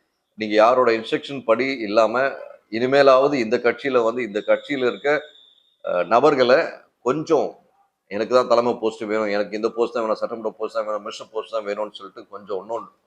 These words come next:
டாமினேட் பண்ணாம இங்க இருக்க இளைஞர்களையாவது கொஞ்சம் ஊக்குவித்து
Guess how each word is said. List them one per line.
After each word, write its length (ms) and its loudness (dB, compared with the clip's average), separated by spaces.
டாமினேட் 380 -4
பண்ணாம 380 -4
இங்க 220 -2
இருக்க 200 0
இளைஞர்களையாவது 880 2
கொஞ்சம் 380 -2
ஊக்குவித்து 520 -6